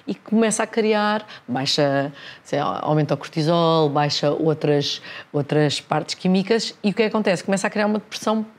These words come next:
e co-, e, e, e às vezes tem dores profundas no corpo. E então, o, o Sistema Nacional de Saúde, a parte de medicação, fica só nesta, neste nível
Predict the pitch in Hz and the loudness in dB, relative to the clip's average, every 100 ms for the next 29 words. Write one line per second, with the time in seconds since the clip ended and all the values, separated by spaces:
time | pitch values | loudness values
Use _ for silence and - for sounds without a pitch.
0 | _ 196 - 226 226 220 226 226 214 185 | _ -4 -2 0 0 0 0 2 2 0
1 | 240 269 226 175 254 285 - - 240 247 | -2 0 2 4 4 2 -6 -4 0 0
2 | 240 262 - 226 - - - - - - | -2 -2 0 0 -2 -12 -16 -12 -12 -14
3 | - - _ 240 254 240 208 - - - | -16 -20 _ 2 4 4 2 0 -4 -6
4 | - 233 185 - - 277 247 208 190 196 | -2 -2 0 -2 2 4 4 4 4 2
5 | 196 - 208 196 214 208 208 202 202 196 | 0 2 2 2 4 4 4 2 4 0
6 | 196 202 202 185 180 190 214 185 165 165 | 2 0 2 0 -2 -2 0 2 0 -2
7 | - 190 202 - 190 165 - - 180 175 | -4 -2 -2 2 2 2 -2 -2 -2 0
8 | 175 170 - - 180 - - - 160 147 | 0 0 -2 -2 -2 -2 -8 -6 -4 0
9 | 175 196 196 156 160 | 4 4 4 4 0